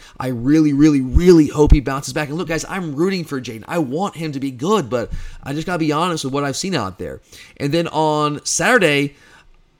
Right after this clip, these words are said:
Liam Sullivan was a little bit better,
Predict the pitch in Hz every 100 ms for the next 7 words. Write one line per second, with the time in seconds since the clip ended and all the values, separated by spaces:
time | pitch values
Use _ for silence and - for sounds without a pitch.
0 | _ 143 165 208 247 220 - 196 214 214
1 | 208 190 190 170 - - - 143 151 147
2 | 156 170 214 294 320 302 339 277 254 269
3 | 302 320 339